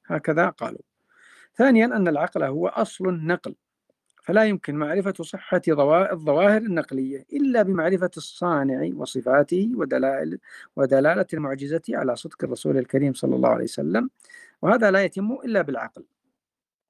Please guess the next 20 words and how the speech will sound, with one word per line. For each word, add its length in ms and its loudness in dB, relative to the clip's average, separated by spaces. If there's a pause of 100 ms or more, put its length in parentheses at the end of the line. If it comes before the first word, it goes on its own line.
(460)
ثالثًا، 300 0
إذا 300 -2
حصل 280 -2
التعارض 600 0
بين 220 0
النقل 480 -4
والعقل 380 -4
في-، 340 -2
فيقطع 640 0 (640)
بمقتضى 480 0
الدليل 560 0
العقلي 680 -2
القاطع، 480 -2 (720)
ثم 240 4
النقل 500 2
إما 220 0
أن 60 0
يكون 320 0
غير 300 2
صحيح 460 -6